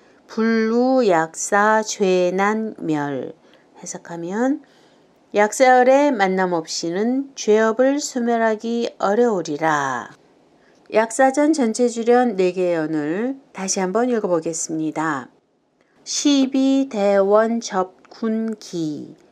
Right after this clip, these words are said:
일 편 비심 무공결, 범부 전도 병근심,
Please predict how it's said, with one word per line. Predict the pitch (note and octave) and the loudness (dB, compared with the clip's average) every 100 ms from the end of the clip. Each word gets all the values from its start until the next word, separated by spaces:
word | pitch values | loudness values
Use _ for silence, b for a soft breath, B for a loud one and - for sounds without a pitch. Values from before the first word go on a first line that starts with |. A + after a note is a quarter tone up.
| _ | _
일 | - A3 A#3 - | -4 0 0 -2
편 | - C4+ B3+ C4 C4+ | 0 2 2 -4 -8
비심 | - G3 F#3+ - - A#3+ A#3 A3 | -10 -8 -6 -8 -4 -2 -2 -6
무공결, | F#3+ F3+ F3+ E3+ D#3+ A3 A3+ A#3 A3+ - E3 D3 C3+ B2 - b b b - | -6 -2 -2 -4 0 0 0 -2 -6 -8 -6 -2 -4 -6 -12 b b b -2
범부 | F#3+ G#3 G#3+ G#3 A#3+ B3 B3+ | 2 2 0 -2 -2 0 -2
전도 | B3+ F#3 F3+ F3+ F3 G3+ A3 A3+ A3+ | -6 -6 -6 -6 -4 0 2 0 -4
병근심, | F#3+ E3+ E3+ E3 D#3+ G#3 A3+ A3+ - - G3 D#3 A#2+ G2 | -6 -6 -4 -8 -2 -2 -2 -4 -8 -6 -4 -4 -6 -8